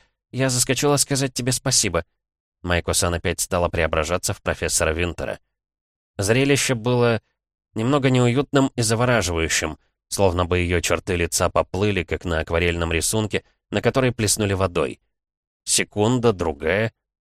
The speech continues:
и вот передо мной уже снова седой жилистый профессор с сумасшедшенкой в глазах. Так что спасибо тебе, Синдзикун, ещё раз. «И ты это...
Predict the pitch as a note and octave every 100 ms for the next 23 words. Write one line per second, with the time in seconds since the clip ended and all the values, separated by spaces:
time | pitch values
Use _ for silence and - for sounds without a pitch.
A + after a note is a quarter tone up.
0 | - F#2+ C#3+ - C3+ A#2 A2+ C#3 D3+ B2+
1 | A#2+ A#2 C3 B2+ - F2 A#2+ B2 G2 G2
2 | - F2 D#2+ E2 D2+ A#2+ B2 B2 A2 -
3 | G2 F2 - D#2+ - D#2+ E2 D#2+ D2+ E2
4 | D2+ C2+ G#1+ - _ _ _ _ _ _
5 | _ _ _ _ - D3+ - - E3 D#3+
6 | - D#3+ - A#2+ G2+ G#2+ A2 A2 G#2+ B2
7 | A2+ G2 G#2 B2 B2+ G#2 - - D#2 D#2+
8 | - - _ - D#3 D#3+ C#3 B2 C3+